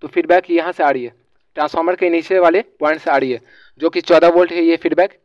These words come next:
चौदह से पन्द्रह volt है ये feedback। ये भी देख लें आप, यहाँ से feedback आई हुई है, तो feedback की wire normal ही यूज़ हुई हुई है, तो इसमें हाई ampere की ज़रूरत नहीं है, क्योंकि इसमें relay को on या ऑफ करवाया जाता है। बस यही feedback का working है और इसमें कुछ भी,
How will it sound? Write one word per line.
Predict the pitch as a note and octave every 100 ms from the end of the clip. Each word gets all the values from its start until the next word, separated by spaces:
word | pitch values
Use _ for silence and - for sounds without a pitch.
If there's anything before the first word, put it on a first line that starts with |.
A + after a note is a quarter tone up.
| _ _ _ _ _ _
चौदह | D#3 E3 F#3
से | A3 C#4 _
पन्द्रह | D#3 D#3+
volt | D#3+ D#3
है | C#3 A#2 _
ये | D3
feedback। | D3+ D#3 C3+ B2+ _ _ _ _ _ _ _
ये | D3+
भी | D#3+
देख | E3+ E3+
लें | E3
आप, | F#3+ _ _ _ _ -
यहाँ | D3+ F3
से | F#3+
feedback | F#3 E3+ F#3 F3+
आई | E3
हुई | E3 F3
है, | G3+
तो | E3+
feedback | - F3 F3 F3+
की | F3
wire | E3 D#3+ F#3+ F#3+ D3+
normal | D#3 E3 F3
ही | F3 G3
यूज़ | F3 F3 D#3
हुई | D#3+
हुई | D#3
है, | E3 F#3 _ _ _ _ _
तो | E3+
इसमें | E3 F3+ D#3
हाई | F3 F#3+
ampere | E3+ F3+ F#3
की | F3+
ज़रूरत | E3 E3+ F3 _ _
नहीं | D#3 D#3+
है, | E3+ G3 _ _ _ _ _ -
क्योंकि | E3 F#3
इसमें | F3 F3 E3+
relay | E3+ F3+ F#3
को | G3 -
on | D#3+ F3
या | E3
ऑफ | E3
करवाया | D3+ C#3+ C#3
जाता | C3 C3
है। | A#2+
बस | D3 -
यही | D3+ F3+ F#3+ _ _ -
feedback | D3+ E3 E3+
का | E3+
working | D3+ D#3 E3+
है | F3+ G3 _ _ -
और | C#3+
इसमें | D#3 D#3 D#3
कुछ | E3+ D#3+
भी, | G#3